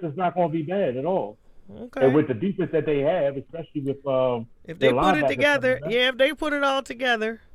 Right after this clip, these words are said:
Speaker 1: Yeah, I, I think they're gonna be a problem over there, for sure.
Speaker 2: So that
Speaker 1: But
Speaker 2: all
Speaker 1: I
Speaker 2: rides on the shoulders of Bridgewater, though.
Speaker 1: Bridgewater looks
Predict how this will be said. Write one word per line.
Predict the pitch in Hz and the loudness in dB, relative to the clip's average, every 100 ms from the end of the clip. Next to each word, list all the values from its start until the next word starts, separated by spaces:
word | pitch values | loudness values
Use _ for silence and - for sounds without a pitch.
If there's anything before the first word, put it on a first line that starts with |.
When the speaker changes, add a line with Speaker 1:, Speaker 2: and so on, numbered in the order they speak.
| - - - - - - - - - | -20 -20 -20 -18 -18 -18 -16 -16 -6
Speaker 1:
Yeah, | 143 139 | -4 -2
I, | 131 127 | 0 -2
I | 175 | -2
think | 185 175 | -2 -2
they're | 139 | 0
gonna | 139 | 0
be | 139 | 0
a | 135 | 0
problem | 165 202 127 104 | 2 0 0 0
over | 101 98 | 0 0
there, | 98 98 _ _ _ _ _ | -2 -4 _ _ _ _ _
for | 113 104 | -16 -10
sure. | 180 127 117 - | -6 -6 -8 -14
Speaker 2:
So | - 175 170 | -6 -2 0
that | 180 | 0
Speaker 1:
But | 185 | 2
Speaker 2:
all | 190 | 4
Speaker 1:
I | - | 2
Speaker 2:
rides | 185 185 190 185 | 2 0 0 -2
on | 180 | -4
the | |
shoulders | 165 185 185 180 175 | -2 -2 -2 -4 -4
of | 175 | -4
Bridgewater, | 175 165 160 151 147 147 | -4 -4 -4 -6 -6 -8
though. | 147 147 151 - - - _ _ _ - - - - - - - - | -8 -10 -12 -18 -20 -20 _ _ _ -20 -20 -20 -20 -20 -20 -20 -2
Speaker 1:
Bridgewater | 175 165 151 127 | 2 4 6 6
looks | 113 | 2